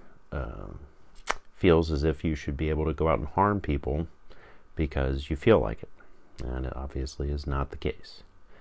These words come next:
Since you're listening to this particular podcast, of course,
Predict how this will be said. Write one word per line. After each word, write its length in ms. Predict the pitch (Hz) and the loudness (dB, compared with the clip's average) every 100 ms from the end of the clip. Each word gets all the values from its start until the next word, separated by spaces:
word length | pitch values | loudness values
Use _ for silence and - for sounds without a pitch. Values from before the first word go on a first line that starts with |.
| - - - - - - - - | -20 -20 -20 -20 -20 -20 -20 -20
Since 300 | - 80 71 | 0 2 4
you're 220 | 85 76 | 2 2
listening 500 | 67 101 127 90 76 | 10 12 12 6 4
to 80 | 69 | 4
this 200 | 71 71 | 2 2
particular 460 | - 69 71 50 67 | -2 -2 0 -2 -4
podcast, 680 | 69 58 - - - - - | -4 -6 -6 -8 -8 -10 -14
of 120 | - | 4
course, 580 | - 117 55 - - | 12 12 12 4 -12